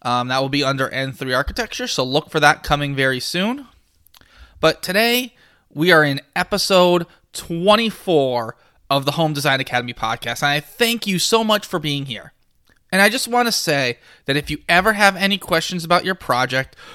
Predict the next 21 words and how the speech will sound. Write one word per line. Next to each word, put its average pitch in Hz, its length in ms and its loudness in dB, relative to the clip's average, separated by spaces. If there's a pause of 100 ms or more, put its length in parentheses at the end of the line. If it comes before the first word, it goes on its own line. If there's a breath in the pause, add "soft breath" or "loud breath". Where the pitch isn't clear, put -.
(160 loud breath)
or 165 160 6
if 156 100 -2
you 156 160 2
want 151 280 4
to 190 40 2
learn 175 420 0
more 160 220 2
about 175 360 4
architecture 170 600 0
and, 185 120 -4
stru-, - 240 -4 (120)
and 175 140 -8
construction, 135 600 -6 (260 loud breath)
just - 240 -2
go 294 100 2
to 254 140 -2
N 190 160 4
three 180 180 -2
architecture 151 480 0
dot 120 220 -4
com, 127 340 -6